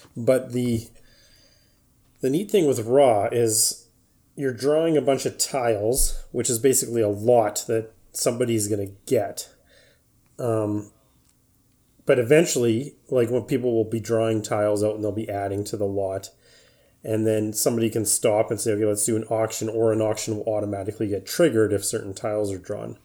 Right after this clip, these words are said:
But what's neat with the auction is that everybody's got three numbered, uh, tiles, which are their auction values. So it's not like we have money or anything. You have three values, and you can bid one of those values.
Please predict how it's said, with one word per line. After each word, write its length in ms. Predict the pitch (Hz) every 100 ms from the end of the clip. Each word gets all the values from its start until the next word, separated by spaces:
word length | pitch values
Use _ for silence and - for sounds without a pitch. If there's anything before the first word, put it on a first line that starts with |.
| _ - - - -
But 100 | 123
what's 220 | 127 131
neat 140 | 147 180
with 140 | -
the 120 | 123
auction 500 | 110 139 170 - 101
is 200 | 110 107
that 300 | 113 110 - - - _
everybody's 520 | - 127 185 180 151 147
got 340 | 123 113 - _ _ -
three 680 | - 131 139 165 156 147 - -
numbered, 600 | 123 123 135 127 120 113 - _ - - -
uh, 300 | 120 110 98 95
tiles, 800 | - 156 151 98 92 107 - - _ _ _ _ -
which 200 | 110 -
are 140 | 117
their 220 | 113 110 104
auction 440 | 107 - 110 101
values. 580 | 101 101 117 98 95 -
So 240 | - 123
it's 100 | 110
not 100 | 156
like 220 | 165 170 -
we 140 | 131
have 180 | 117 110
money 480 | 110 139 175 127 101
or 80 |
anything. 380 | 98 98 101 101
You 100 | 107
have 160 | 113 -
three 520 | - - 123 139 143
values, 760 | 120 117 127 110 101 101 - - _ _
and 120 | 113
you 100 | 117
can 240 | 110 113 101
bid 280 | 120 127 107
one 280 | 107 113
of 120 | 113 101
those 220 | 104 98
values. 720 | 101 98 104 95 95 101